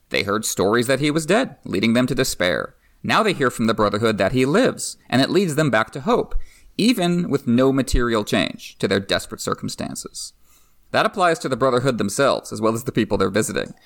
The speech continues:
We will learn later in the book that Lem refuses to recognize that Beric is being returned from the dead by Thoros.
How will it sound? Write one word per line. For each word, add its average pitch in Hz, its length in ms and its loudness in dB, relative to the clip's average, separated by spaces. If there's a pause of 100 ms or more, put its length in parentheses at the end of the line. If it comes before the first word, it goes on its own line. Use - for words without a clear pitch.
(220)
We 139 80 2
will 180 160 2
learn 165 220 2
later 175 260 2
in 143 60 0
the 120 80 0
book 123 240 0
that - 180 -2
Lem 196 340 2
refuses 151 580 -2
to 143 100 -2
recognize 131 580 -2
that - 180 -2
Beric - 300 0
is 107 100 -12
being 98 220 -4
returned - 380 -8
from 98 120 -6
the - 80 -4
dead - 240 -8
by - 100 -10
Thoros. - 640 -4